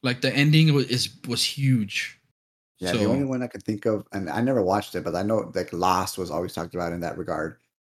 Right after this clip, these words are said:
Speaker 2: But
Speaker 1: Yeah.
Speaker 2: Game of Thrones, like, like, if you talk about the people who are watching Game of Thrones compared to Lost, <laughs> no comparison. That's why I, I guess because pe-, more people were so invested that I think it'd be kinda safe to say, like, "Hey, man, you wanna hear, wanna talk about the biggest dis-, the biggest disappointment in T V history?"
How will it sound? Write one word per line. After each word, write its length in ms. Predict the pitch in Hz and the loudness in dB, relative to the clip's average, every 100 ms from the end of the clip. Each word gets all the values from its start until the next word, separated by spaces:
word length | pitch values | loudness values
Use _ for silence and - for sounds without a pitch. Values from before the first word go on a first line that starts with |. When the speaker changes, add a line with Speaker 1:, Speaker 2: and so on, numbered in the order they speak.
| _ _ | _ _
Speaker 2:
But 160 | - 95 | -2 0
Speaker 1:
Yeah. 120 | 113 | 2
Speaker 2:
Game 120 | 117 | 4
of 140 | 151 151 | 2 2
Thrones, 380 | 110 120 104 85 | 4 4 2 -2
like, 280 | 82 80 _ _ _ _ - | -4 -4 _ _ _ _ -12
like, 100 | 85 | -10
if 100 | 92 | -4
you 80 | 120 | -2
talk 220 | 135 127 | -2 -2
about 260 | 117 110 98 | 0 0 -2
the 80 | |
people 280 | 90 101 113 | -4 -6 0
who 40 | 104 | 0
are 120 | 90 | 2
watching 320 | 82 95 101 | 0 -4 -4
Game 160 | 90 95 | -6 -6
of 100 | 82 | -6
Thrones 300 | 87 95 98 | -6 -6 -6
compared 280 | 85 90 87 | -8 -6 -4
to 40 | |
Lost, 460 | 78 90 - - - - | -2 -4 -6 -12 -16 -16
<laughs> 120 | - | -10
no 200 | 101 117 | -2 -2
comparison. 560 | 113 98 - 85 - 80 | -2 -6 -4 -6 -6 -2
That's 180 | 101 123 | -2 2
why 160 | 110 | 2
I, 300 | 101 101 104 | 2 2 0
I 60 | 104 | 0
guess 160 | 113 120 | -2 -4
because 280 | 107 104 | -4 -4
pe-, 140 | - 104 | -4 -6
more 340 | 95 98 110 | -6 -2 -2
people 180 | - - | -4 -2
were 120 | 98 | -2
so 140 | - 104 | -2 -4
invested 520 | 82 101 - 139 143 _ _ _ _ - | 0 -2 0 -2 -2 _ _ _ _ -2
that 300 | 95 92 - | 0 0 -2
I 140 | 104 | -2
think 200 | 127 156 | 0 0
it'd 120 | 147 | 0
be 40 | 131 | -2
kinda 240 | 127 123 | -2 -2
safe 180 | 120 120 | -2 -4
to 60 | |
say, 160 | - 110 | 0 0
like, 160 | 107 101 | 2 4
"Hey, 140 | 135 | 2
man, 220 | 117 107 | 2 -2
you 60 | 107 | -2
wanna 160 | 110 | 0
hear, 160 | 113 104 | 0 -2
wanna 140 | 107 | -2
talk 120 | 110 113 | -2 0
about 160 | 107 | 0
the 40 | 92 | -2
biggest 320 | 107 113 113 | -2 -2 -2
dis-, 160 | 104 | -2
the 320 | 113 98 90 98 | -2 -4 -2 -4
biggest 320 | 110 107 107 | -2 -2 -2
disappointment 540 | 104 107 - 110 110 | -4 -4 -2 -2 -2
in 80 | 101 | -2
T 120 | 120 | 0
V 60 | 117 | 0
history?" 440 | 117 117 147 147 | 0 -2 -4 -6